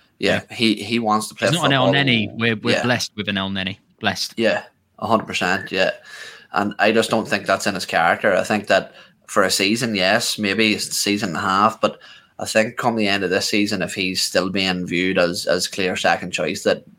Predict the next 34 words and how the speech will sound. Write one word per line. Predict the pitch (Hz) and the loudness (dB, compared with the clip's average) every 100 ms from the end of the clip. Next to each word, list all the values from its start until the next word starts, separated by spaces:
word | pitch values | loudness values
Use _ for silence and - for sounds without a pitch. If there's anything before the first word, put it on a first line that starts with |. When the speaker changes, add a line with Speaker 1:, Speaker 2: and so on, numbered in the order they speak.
| - | -16
Speaker 1:
he | - 98 | -8 -6
may | 87 87 | -2 0
opt | 82 90 - | 2 0 -2
to | 104 87 - _ _ _ - | -4 -4 -6 _ _ _ -6
try | 117 | -2
and | 92 | -2
push | 98 101 | 0 -2
for | - 90 | 0 -2
a | |
move. | 82 85 98 95 | 0 0 0 0
Now, | 98 90 90 _ _ - | 0 0 -2 _ _ -16
Speaker 2:
Yeah. | 101 - _ | -16 -16 _
Speaker 1:
we | 85 92 101 | -12 -2 -2
can't | 127 104 | 2 0
Speaker 2:
So | 87 | 2
Speaker 1:
laud | 92 92 92 | 4 4 2
someone | 92 104 98 | 2 0 2
like | 92 80 | -2 -2
Mikhailo | 90 98 92 92 | -2 0 0 0
Mudryk | 90 90 101 - - - - - | -2 0 0 0 -16 -20 -20 -20
for | - 107 92 85 85 - | -2 4 4 4 0 -8
<laughs> | _ - | _ -4
trying | 110 92 | 2 2
to | 92 | 0
force | 107 95 92 | 0 0 0
a | 98 | 0
move | 92 95 101 98 | 2 2 0 -2
when | 95 92 87 | -2 -4 -6
circumstances | - 101 95 95 101 95 92 | 2 2 2 0 0 0 -6
that | 85 | -4
he's | 98 95 | -4 2
not | 101 92 | 0 2
comfortable. | 98 92 104 98 | -4 -2 0 2
So | - 87 78 | 4 2 0